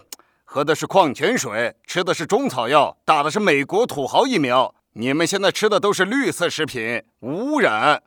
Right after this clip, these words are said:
无添加的啊！哎，还有啊，千万别吃那个什么转基因食品，知道吗？那个危害可大了，我深有体会。我儿子啊，从小就是吃转基因长大的啊，除了这个性别遗传我，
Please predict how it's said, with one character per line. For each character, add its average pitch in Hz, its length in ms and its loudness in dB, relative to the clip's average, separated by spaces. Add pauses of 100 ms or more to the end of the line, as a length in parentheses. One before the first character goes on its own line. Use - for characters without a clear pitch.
(100)
无 139 260 -4
添 233 240 2
加 247 180 8
的 240 80 8
啊！ 214 300 10 (220)
哎， 113 340 0 (260)
还 - 200 -2
有 147 100 2
啊， 135 320 4 (100)
千 190 220 0
万 190 100 2
别 170 140 0
吃 202 200 -2
那 208 100 -4
个 139 100 -4
什 135 100 -8
么 170 80 -2
转 127 280 0
基 160 100 -2
因 247 180 -2
食 160 200 -4
品， 101 340 -8
知 151 140 -6
道 156 100 6
吗？ 127 320 4 (120)
那 127 140 -2
个 104 120 -8
危 190 200 2
害 170 160 2
可 98 280 -6
大 151 240 8
了， 80 260 -8
我 107 160 -10
深 - 320 2
有 175 180 0
体 107 220 -10
会。 98 240 -6 (140)
我 104 200 -4
儿 135 160 2
子 151 120 -4
啊， 104 540 0 (220)
从 214 380 0
小 107 180 -6
就 160 140 -4
是 147 60 -4
吃 190 180 -2
转 104 240 -6
基 156 120 -4
因 226 140 -4
长 101 220 -6
大 131 220 6
的 76 260 -6
啊， 113 260 0 (120)
除 196 180 0
了 254 80 2
这 226 80 -6
个 196 100 0
性 233 240 -4
别 127 160 0
遗 156 140 0
传 117 180 -4
我， 90 260 -8